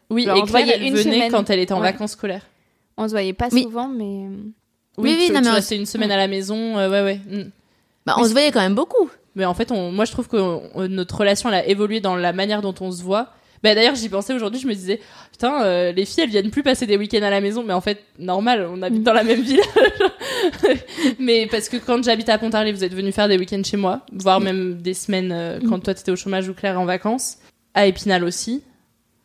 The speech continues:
Speaker 1: Claire, elle
Speaker 2: Ouais,
Speaker 1: était
Speaker 2: Épinal,
Speaker 1: venue à
Speaker 2: je suis pas
Speaker 1: Nancy.
Speaker 2: venue. Si, Épinal, oui, mais pas
Speaker 1: Ouais.
Speaker 2: Nancy, ouais.
Speaker 1: Ouais, mais
Speaker 2: Oui.
Speaker 1: Nancy, je suis pas restée très
Speaker 2: Mm.
Speaker 1: longtemps.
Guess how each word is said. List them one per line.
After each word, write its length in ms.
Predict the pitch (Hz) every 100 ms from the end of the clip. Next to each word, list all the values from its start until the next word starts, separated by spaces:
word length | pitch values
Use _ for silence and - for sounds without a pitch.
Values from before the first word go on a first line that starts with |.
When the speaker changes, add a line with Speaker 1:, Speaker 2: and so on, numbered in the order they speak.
| _ _ _ _
Speaker 1:
Claire, 220 | - 208
elle 80 | 196
Speaker 2:
Ouais, 80 | 233
Speaker 1:
était 160 | 220 190
Speaker 2:
Épinal, 120 | 190
Speaker 1:
venue 60 |
à 40 | 175
Speaker 2:
je 40 | 170
suis 60 |
pas 60 | 208
Speaker 1:
Nancy. 120 | 202
Speaker 2:
venue. 200 | 202 202 _ _
Si, 160 | 226 262
Épinal, 380 | 208 233 240 233
oui, 120 | 233
mais 100 | 233
pas 140 | 220 214
Speaker 1:
Ouais. 100 | 208
Speaker 2:
Nancy, 220 | 202 196
ouais. 120 | 180 - -
Speaker 1:
Ouais, 160 | 196 202
mais 100 | 196
Speaker 2:
Oui. 40 |
Speaker 1:
Nancy, 240 | 214 - 214
je 40 |
suis 80 | -
pas 120 | 185
restée 260 | 175 - 226
très 140 | 196
Speaker 2:
Mm. 40 | 170
Speaker 1:
longtemps. 260 | 170 170